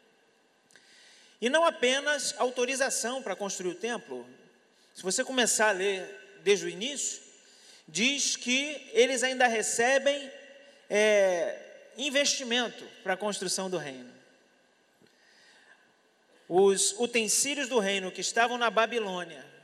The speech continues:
os utensílios do templo, perdão, que estavam na Babilônia, são devolvidos aos judeus. Isso é um milagre. Deus,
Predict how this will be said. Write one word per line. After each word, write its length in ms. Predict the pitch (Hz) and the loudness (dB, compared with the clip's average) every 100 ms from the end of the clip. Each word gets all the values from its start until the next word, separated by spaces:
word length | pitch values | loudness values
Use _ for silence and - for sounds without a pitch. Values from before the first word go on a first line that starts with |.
| _ | _
os 140 | 147 156 | -8 -6
utensílios 500 | 196 208 - 226 190 | -4 -2 -2 -2 -4
do 100 | 196 | -6
templo, 380 | - 208 156 - | -6 -8 -8 -8
perdão, 420 | 185 156 147 123 - - _ _ _ _ _ _ _ _ _ | -6 -6 -8 -12 -20 -20 _ _ _ _ _ _ _ _ _
que 100 | - | -4
estavam 380 | 202 - 233 240 | -2 2 0 0
na 120 | 233 | -2
Babilônia, 760 | 202 233 233 208 208 160 113 - - _ _ _ _ _ _ _ - - - | 2 0 0 -4 -4 -8 -14 -18 -20 _ _ _ _ _ _ _ -20 -20 -6
são 280 | - 214 208 | -2 -2 4
devolvidos 760 | 247 254 240 156 214 254 202 | 4 4 0 0 -6 -6 -4
aos 140 | 196 165 | -4 -4
judeus. 720 | 156 135 120 - - - - _ _ | -10 -12 -14 -16 -18 -18 -20 _ _
Isso 160 | - 240 | -6 -4
é 40 | |
um 40 | 240 | -4
milagre. 460 | 214 185 160 - - - - _ _ _ _ _ _ - - | -2 -2 -4 -8 -20 -20 -20 _ _ _ _ _ _ -20 -20
Deus, 640 | 147 175 220 233 - - | 2 6 8 6 -2 -8